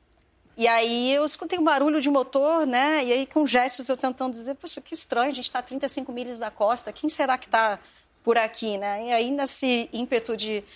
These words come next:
é, de, de subir <laughs> e aí ver o que que tava acontecendo, é, eu vi o meu veleiro e esse barco vindo, assim, a toda, com toda velocidade, se aproximando, né? Eu via os,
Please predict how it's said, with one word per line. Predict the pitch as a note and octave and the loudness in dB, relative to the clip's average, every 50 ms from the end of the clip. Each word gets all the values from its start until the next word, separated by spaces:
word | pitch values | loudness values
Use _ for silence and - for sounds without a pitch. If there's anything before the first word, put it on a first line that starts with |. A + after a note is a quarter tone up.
| - - _ _ | -20 -20 _ _
é, | - G#3+ G#3+ G#3 G3+ G#3 G3+ G3+ | 0 2 4 4 4 4 2 2
de, | G3+ G#3 G#3+ G#3 G3+ - - - | 0 -2 -2 -4 -4 -6 -10 -14
de | G3+ F#3+ G3 G#3 | -14 -12 -6 -4
subir | - - A#3+ A3+ G3+ G#3+ G#3+ A3+ C4 D4 - - - | -2 -2 -2 -2 0 2 4 4 2 2 0 -2 0
<laughs> | - | 2
e | A#3+ A3 | 2 4
aí | A3+ A3 A3+ A#3 | 2 2 0 -2
ver | G#3+ A3 A3+ A3+ | -4 -4 -4 -4
o | |
que | A3+ - A3 | -6 -8 -6
que | - | -2
tava | - G#3 G#3+ G#3+ | 0 0 0 0
acontecendo, | G#3+ - A3 G#3+ - G#3+ - - - G3+ G#3 A3 A3+ B3 C4+ - - - - - - _ | -4 -6 -8 -10 -10 -10 -8 -8 -6 -6 -6 -6 -6 -8 -10 -12 -16 -20 -20 -20 -18 _
é, | - G#3 G#3+ G#3 G3 - | 2 4 4 4 4 2
eu | A3 A3+ | 0 0
vi | A3+ G#3+ A3 A3+ A3 | 0 -2 -2 -2 -2
o | A3 | 2
meu | A3+ A#3 B3 C4 | 2 2 2 4
veleiro | B3+ D#4 C#4+ C#4+ A#3+ A3 A3 A3 A3+ A#3 D4 F4 - - _ _ _ _ _ _ _ _ _ _ | 4 4 4 4 4 4 4 4 4 2 2 0 -4 -8 _ _ _ _ _ _ _ _ _ _
e | B3+ B3+ | 2 2
esse | B3+ C4 - - E4 | 4 4 2 0 2
barco | C4 A#3+ B3+ B3+ C#4+ D#4+ - G#4+ E4+ | 2 4 4 4 2 0 -2 -2 -2
vindo, | C#4 C4 C#4 C#4 D#4 F4 | 0 0 0 2 2 2
assim, | D#4+ C#4+ - - D#4 D#4+ | 2 0 2 2 0 -2
a | D4 | -2
toda, | - _ - D4+ D#4+ D#4+ F#4 F#4 F#4+ G4 G#4+ G#4+ G4+ _ | -2 _ 0 0 2 0 -2 -2 -2 -4 -6 -10 -10 _
com | - C#4+ | -12 -4
toda | - E4 E4 F4+ F#4 | -2 0 2 2 2
velocidade, | E4 F4 E4+ F4 F4 - - G#4 D#4+ C#4 C4+ C#4 D4 D#4 D4 A#3 B3+ | 2 2 2 2 2 2 2 2 2 2 2 2 2 2 0 0 -2
se | B3 - C4+ | -2 -2 -2
aproximando, | - - C4 C4 - - C#4 C4 B3+ B3 B3 C4 C4+ B3 A#3 | -2 -2 -2 -2 -2 -2 -2 -2 0 0 0 0 0 0 -2
né? | G#3 A3 A3 - B3 | -2 -2 0 0 0
Eu | B3+ | 0
via | A#3 B3+ D#4 E4+ D#4+ | 2 0 0 0 0
os, | C#4+ | 0